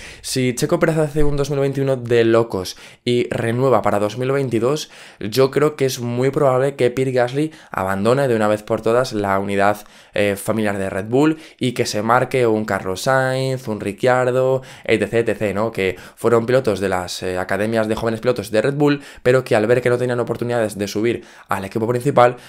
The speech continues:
se fueron para McLaren, para Renault, para Ferrari. Así que va a tener un dilema la próxima temporada do-, eh, Red Bull para dos mil veintiuno, su final, perdón, de temporada, quiero decir. Así que no sé muy bien cómo irá la cosa, pero bueno,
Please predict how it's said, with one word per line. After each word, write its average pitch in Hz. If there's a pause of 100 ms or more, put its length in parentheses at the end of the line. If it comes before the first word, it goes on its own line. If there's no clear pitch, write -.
se 143
fueron 117
para 90
McLaren, 117
para 95
Renault, 120
para 95
Ferrari. 123 (220)
Así 123
que 135 (220)
va 117
a -
tener 151
un 151
dilema 143
la 104
próxima 120
temporada 127
do-, 98
eh, 92
Red 127
Bull 127 (200)
para 98
dos 92
mil 113
veintiuno, 123
su 113
final, 107
perdón, 101
de 101
temporada, 110
quiero 110
decir. 95 (280)
Así -
que 120
no 98
sé 110
muy 107
bien 107
cómo 110
irá 110
la 107
cosa, 113
pero 151
bueno, 147